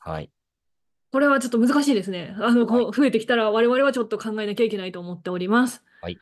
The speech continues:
Speaker 2: ということで、今日は、えっと、ここまでの質問に回答しまして、次回以降、えっとですね、デッドファイナンスと研究開発型と、えっと、それ以外の話があと残って、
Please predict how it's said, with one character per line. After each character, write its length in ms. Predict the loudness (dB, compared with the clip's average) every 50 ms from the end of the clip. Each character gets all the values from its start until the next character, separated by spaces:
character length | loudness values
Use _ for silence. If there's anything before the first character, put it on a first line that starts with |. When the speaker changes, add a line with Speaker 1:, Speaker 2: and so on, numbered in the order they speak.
| _ _ _ _ _ _ _ _ _ _ _ _ _ _ 0
Speaker 2:
と 60 | 2
い 40 | 2
う 40 | 4
こ 80 | 4
と 80 | 4 2
で、 100 | 2 0
今 440 | 2 2 2 4 4 4 2 2 2
日 20 |
は、 280 | 2 2 2 2 0 0
え 100 | -2 -2
っ 100 | -2 -2
と、 100 | -4 -6
こ 140 | -6 -4 -8
こ 140 | -6 -2 0
ま 160 | 2 2 2
で 100 | 2 0
の 140 | 0 -2 -4
質 180 | -6 -6 -6 -6
問 300 | -4 -4 -4 -4 -4 -4
に 200 | -4 -4 -4 -6
回 280 | -6 -4 -4 -4 -2
答 160 | -2 -4 -4
し 100 | -2 -4
ま 140 | -4 -4 -4
し 40 | -6
て、 100 | -6 -6
次 120 | -4 -4
回 200 | -2 0 0 -2 -2
以 80 | -4
降、 180 | -6 -6 -6 -4 -6
え 60 | -8
っ 60 | -8
と 80 | -6 -8
で 80 | -8
す 80 | -8 -8
ね、 80 | -6 -2
デ 140 | 0 0
ッ 80 | 0 0
ド 80 | 0 0
フ 60 | 2
ァ 80 | 2
イ 60 | 2 2
ナ 120 | 2 2
ン 80 | 0 0
ス 20 |
と 100 | -2 -4
研 240 | -2 0 0 0 0
究 220 | -2 -4 -4 -4
開 200 | -2 -2 -4 -4
発 220 | -4 -6 -6 -6 -6
型 240 | -6 -6 -6 -8
と、 420 | -4 -2 0 0 2 2 0 0 -2
え 80 | -4 -6
っ 100 | -4 -6
と、 180 | -6 -6 -6
そ 120 | -4 -2 0
れ 100 | 0 0
以 60 | 0
外 160 | -2 -4 -6
の 80 | -8 -8
話 460 | -6 -6 -6 -6 -6 -4 -2 -2 -2
が 120 | 0 -2
あ 60 | -2 -2
と 140 | -4 -4
残 240 | -4 -4 -4 -4 -4
っ 60 | -6
て、 80 | -6 -12